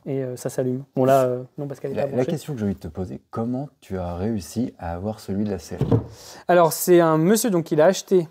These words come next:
Speaker 1: à la société Propworks et il l'a revendu quelques années après. Donc on, c'était en, c'est juste avant, je l'ai reçu juste avant le covid. Attends, je crois, ouais, ça devait être donc début, je l'ai reçu début deux mille vingt. Oui, c'était ça.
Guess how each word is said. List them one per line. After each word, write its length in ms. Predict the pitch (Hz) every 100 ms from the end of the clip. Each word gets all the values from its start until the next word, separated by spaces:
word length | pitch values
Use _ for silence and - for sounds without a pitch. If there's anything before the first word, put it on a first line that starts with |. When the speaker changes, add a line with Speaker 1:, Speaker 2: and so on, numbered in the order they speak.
| -
Speaker 1:
à 60 | 151
la 80 |
société 400 | 139 151 156 147
Propworks 680 | 135 - 202 180 147 196 - - - -
et 80 | 143
il 80 | 151
l'a 100 | 139
revendu 440 | 156 151 151 170
quelques 320 | 170 135 143
années 180 | 139 147
après. 340 | 135 - 180 180
Donc 200 | 147 139
on, 80 | 135
c'était 380 | - 127 165 143
en, 320 | 147 165 175 _ -
c'est 300 | - 175 175
juste 240 | 151 233 -
avant, 180 | 220 208
je 120 | 175 139
l'ai 60 |
reçu 180 | 147 151
juste 160 | 170 233
avant 120 | 202
le 40 | 185
covid. 380 | 180 156 135 120 - - - - - - - - - _ _ _ _ -
Attends, 300 | 143 120 120 120 - _ _ _ _ -
je 100 | 135
crois, 300 | 143 135 131
ouais, 100 | 135
ça 120 | 139
devait 140 | 143 143
être 60 |
donc 120 | 139 143
début, 320 | 165 202 165
je 80 | 139
l'ai 60 |
reçu 200 | 160 -
début 200 | 202 180
deux 100 | 185
mille 180 | 170 156
vingt. 160 | 135 127 -
Oui, 100 | 180
c'était 200 | 233 165
ça. 200 | 143 170